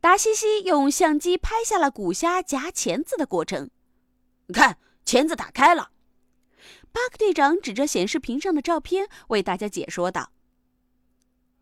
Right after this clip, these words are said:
“然后在钳子中间形成一个大大的气泡，那个气泡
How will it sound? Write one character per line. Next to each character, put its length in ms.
“然 300
后 280
在 300
钳 280
子 80
中 200
间 220
形 200
成 200
一 120
个 240
大 260
大 120
的 100
气 180
泡， 280
那 180
个 80
气 180
泡 320